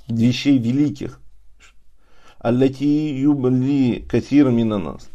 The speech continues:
То есть, по той, посредством которого испытаны многие из людей. Фиха, в этих вещах,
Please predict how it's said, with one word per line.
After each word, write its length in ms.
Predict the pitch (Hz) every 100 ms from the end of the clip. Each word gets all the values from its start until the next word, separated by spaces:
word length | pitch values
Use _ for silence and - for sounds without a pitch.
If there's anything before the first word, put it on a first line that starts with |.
| -
То 80 | -
есть, 180 | 101
по 160 | - 117
той, 260 | - 156 143
посредством 540 | 131 131 156 151 127
которого 580 | 127 127 156 147 139 127
испытаны 560 | 131 - 151 147 135 127
многие 400 | 135 156 135 131
из 140 | 107
людей. 380 | 117 98 - - - - -
Фиха, 640 | - 147 143 120 131 156 143
в 120 | 104
этих 360 | 135 131 127
вещах, 400 | 120 107 139 165